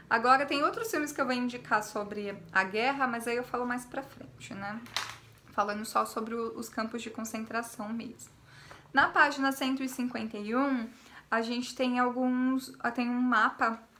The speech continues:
mostrando os campos de concentração e os campos de extermínio, tá? Então aqui, ó, tudo que tá em vermelho são campos de concentração,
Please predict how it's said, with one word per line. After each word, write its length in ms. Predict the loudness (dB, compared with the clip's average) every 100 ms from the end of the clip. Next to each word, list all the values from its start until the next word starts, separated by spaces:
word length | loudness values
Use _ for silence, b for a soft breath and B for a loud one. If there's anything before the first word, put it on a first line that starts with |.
| -6
mostrando 840 | -2 -2 0 4 4 4 0 -2 -4
os 140 | -8
campos 360 | 0 0 0 -4
de 80 | -2
concentração 880 | -2 0 -2 0 -2 2 0 0 -4 B B B B 0
e 140 | 0
os 160 | 0 2
campos 520 | 4 4 2 -2 -2
de 120 | 2
extermínio, 1120 | 2 0 4 4 4 0 0 0 0 -2 -6 -12 _ _
tá? 360 | -2 2 2 2 B B B
Então 240 | 2 6 4
aqui, 340 | 2 4 8
ó, 140 | 8
tudo 240 | 6 0 0
que 100 | 4
tá 140 | 6
em 140 | 6 6
vermelho 600 | 4 4 4 4 2 -2
são 400 | 2 8 8 6
campos 400 | 0 2 0 -2
de 120 | -4
concentração, 960 | -2 -2 -2 -6 -4 -6 -6 -8 -8